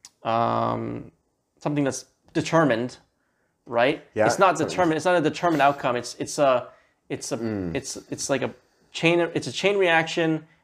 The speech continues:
Speaker 1: that's undetermined.
Speaker 2: Mm-hmm.
Speaker 1: So.
Speaker 2: With very, yeah, so even, it can't, so that's, that's part of the theory then. Um, and since,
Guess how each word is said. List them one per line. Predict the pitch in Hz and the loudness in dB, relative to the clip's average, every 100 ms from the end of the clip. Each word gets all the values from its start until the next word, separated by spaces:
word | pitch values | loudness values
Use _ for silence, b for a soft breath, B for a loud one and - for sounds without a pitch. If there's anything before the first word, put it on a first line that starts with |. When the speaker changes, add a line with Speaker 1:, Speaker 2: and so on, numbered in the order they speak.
| _ | _
Speaker 1:
that's | 131 135 123 - - | 0 2 2 -2 0
undetermined. | 143 139 131 - 120 69 - _ _ _ | 2 2 0 -4 -6 -8 -16 _ _ _
Speaker 2:
Mm-hmm. | 85 90 87 - | -14 -10 -10 -12
Speaker 1:
So. | - - 120 87 - b b b - | -16 -6 -4 -4 -6 b b b 0
Speaker 2:
With | 127 123 | 2 6
very, | 131 123 104 113 | 6 6 2 4
yeah, | 120 85 92 | 4 4 0
so | - 110 95 85 _ 113 | -4 -2 -2 -4 _ -12
even, | 107 110 104 92 _ _ _ _ _ _ | -8 -8 -10 -14 _ _ _ _ _ _
it | 113 113 | -8 -2
can't, | 151 135 - 113 | 2 2 0 -6
so | - 110 101 | 2 2 4
that's, | 131 135 127 - - | 4 4 2 -8 -6
that's | 120 123 - | -2 -2 -4
part | - 113 | -2 -2
of | 98 | -2
the | 90 | -4
theory | - 117 101 85 | -2 0 0 -2
then. | 73 - _ _ _ _ _ _ 85 | -6 -14 _ _ _ _ _ _ -12
Um, | 82 73 - - _ _ _ _ - | -10 -10 -14 -20 _ _ _ _ -6
and | 101 95 - - | -4 -4 -8 -18
since, | - - 101 - - | -4 0 0 -4 -12